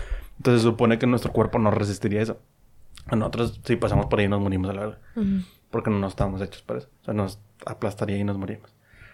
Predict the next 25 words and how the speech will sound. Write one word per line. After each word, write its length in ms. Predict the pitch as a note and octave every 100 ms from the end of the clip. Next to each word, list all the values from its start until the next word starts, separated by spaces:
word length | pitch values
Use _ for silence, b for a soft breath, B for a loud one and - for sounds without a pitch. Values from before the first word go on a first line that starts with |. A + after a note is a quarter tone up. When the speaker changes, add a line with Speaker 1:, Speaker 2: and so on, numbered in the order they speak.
| b _
Speaker 1:
Pero 160 | A#2+ A#2+
bueno, 240 | A2+ G#2
en, 180 | G2+ A#2
en 80 | G#2+
la 100 | G2+
película 360 | G#2 G#2+ G#2+
sí 160 | G2+ G2+
lo 180 | G2 -
pueden 140 | G2+
hacer. 160 | G#2 A2
No 160 | G#2+
me, 80 | G#2
exactamente, 640 | G#2 G#2 - G#2+ G#2+ G#2 A2+
no 80 |
me 40 | A2
acuerdo 160 | A2 -
cómo 160 | A2+
lo 80 | A#2
explican, 480 | - - A2 A2+ G2+
el 80 | G#2+
por 140 | A2
qué 120 | A2
sí 80 | A2
se 100 | A2+
puede. 240 | G#2+ A2